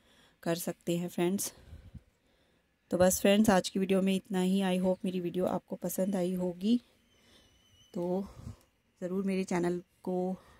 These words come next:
friends subscribe ज़रूर कर लीजिएगा अगर नए हैं, और मेरी video को लाइक कर, कीजिएगा, share कीजिएगा, comment कीजिएगा।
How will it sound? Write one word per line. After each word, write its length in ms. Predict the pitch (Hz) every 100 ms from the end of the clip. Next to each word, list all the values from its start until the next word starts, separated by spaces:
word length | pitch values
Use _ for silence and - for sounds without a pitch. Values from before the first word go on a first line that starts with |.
| _ -
friends 340 | 196 175 175
subscribe 440 | 180 - 175 170
ज़रूर 240 | 170 180 180
कर 160 | 185
लीजिएगा 640 | 175 170 160 170 180 190 196
अगर 220 | 185 175
नए 240 | 170 170
हैं, 280 | 180 196 226 - _ _ _ _ _
और 220 | - 165 165
मेरी 180 | 165
video 260 | 160 160 165
को 200 | - 175
लाइक 300 | 170 156 156 _ _ - -
कर, 100 | 165
कीजिएगा, 640 | 160 - 170 170 165 170 _ 175
share 320 | - 165 160
कीजिएगा, 400 | - 180 180 180
comment 380 | 180 175 170 175
कीजिएगा। 520 | - 175 196 185 202